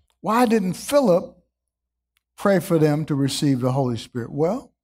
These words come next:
that wasn't his job. He stayed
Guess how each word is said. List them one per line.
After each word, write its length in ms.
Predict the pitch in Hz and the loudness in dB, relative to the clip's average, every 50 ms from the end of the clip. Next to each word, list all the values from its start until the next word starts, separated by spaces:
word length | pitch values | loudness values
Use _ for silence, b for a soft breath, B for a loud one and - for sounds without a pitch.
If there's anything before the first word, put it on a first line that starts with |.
| _ _ _ _ _ _ _ _ _ _ _ _ _ _ _ _ _ _ _ | _ _ _ _ _ _ _ _ _ _ _ _ _ _ _ _ _ _ _
that 160 | 139 147 147 | -4 -4 -2
wasn't 260 | 143 151 165 160 156 | 0 0 0 0 0
his 160 | 180 185 175 160 | 0 -2 -2 -4
job. 440 | 160 214 247 254 220 - - - - _ _ _ _ _ _ _ _ _ _ _ _ _ _ _ _ _ _ _ _ _ _ _ _ _ _ _ - | -6 -6 -6 -6 -6 -10 -12 -16 -20 _ _ _ _ _ _ _ _ _ _ _ _ _ _ _ _ _ _ _ _ _ _ _ _ _ _ _ -12
He 80 | 151 | -10
stayed 500 | 143 - - - 156 151 156 156 165 180 | -8 -8 -4 0 2 4 4 4 2 0